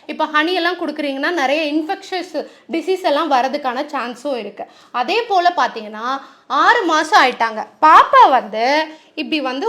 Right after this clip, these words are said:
உட்கார்றதுக்கு, இவங்க வந்து உட்கார்றதுக்கு ரெடி ஆகல, உங்களுக்கு புரியணுன்றதுக்காக சொல்றேன். உட்கார்றாங்க, நம்ம வந்து ஒரு சின்ன சப்போர்ட் கொடுத்தோம்னா உட்கார்ந்துக்கிறாங்க. அதுவும் சோஃபா இந்த மாதிரி இல்ல, நார்மலா சேர்ல ஒரு சின்ன சப்போர்ட் இருந்தாலே த-, தனியா உட்கார்ந்துக்கிறாங்க.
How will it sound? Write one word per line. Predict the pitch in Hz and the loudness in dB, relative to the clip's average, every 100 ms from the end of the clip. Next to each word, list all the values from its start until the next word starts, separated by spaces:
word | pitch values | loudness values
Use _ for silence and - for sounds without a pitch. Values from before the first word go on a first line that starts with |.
| 415 | 0
உட்கார்றதுக்கு, | 269 - 427 453 349 285 - | -2 -6 2 2 2 -4 -8
இவங்க | 320 311 311 | -8 -6 -4
வந்து | 302 403 | -2 -2
உட்கார்றதுக்கு | - 339 320 302 | -2 -2 -2 -4
ரெடி | 262 254 320 | -4 -2 -2
ஆகல, | 254 247 | -2 -2
உங்களுக்கு | 539 370 294 - | 0 -2 -4 -6
புரியணுன்றதுக்காக | 339 392 370 277 240 226 233 | -2 0 0 -2 -6 -6 -6
சொல்றேன். | 311 240 208 - - _ 311 | -6 -10 -12 -20 -20 _ -6
உட்கார்றாங்க, | 302 311 480 440 311 240 233 247 240 247 | -4 2 4 4 2 -2 -2 -2 -2 -4
நம்ம | 262 277 | -6 -6
வந்து | 277 415 | -4 -2
ஒரு | 349 302 | -4 -6
சின்ன | 349 359 415 - | -2 0 0 -2
சப்போர்ட் | 285 330 370 - | -6 -4 -8 -8
கொடுத்தோம்னா | 294 - 233 285 330 | -10 -10 -6 -4 -4
உட்கார்ந்துக்கிறாங்க. | 208 294 285 269 233 208 208 269 - - - _ | -4 -2 -2 -4 -8 -8 -4 -4 -4 -10 -20 _
அதுவும் | 262 269 381 | -6 -4 -4
சோஃபா | 370 349 381 370 330 | -2 -2 0 -2 0
இந்த | 302 | 0
மாதிரி | 285 277 294 | 0 -2 -2
இல்ல, | 285 277 277 | -2 0 -2
நார்மலா | 233 285 285 277 311 | 0 0 0 0 -2
சேர்ல | 311 277 285 294 | -2 -2 -2 -2
ஒரு | 262 - | -4 -4
சின்ன | 320 381 | -2 -2
சப்போர்ட் | 370 254 311 285 | -2 -4 -6 -6
இருந்தாலே | 262 240 294 403 | -6 -6 -6 -2
த-, | 254 226 - - | -4 -4 -14 -4
தனியா | 285 302 330 | -2 0 -2
உட்கார்ந்துக்கிறாங்க. | 311 294 294 277 240 214 | -2 -4 -4 -6 -8 -8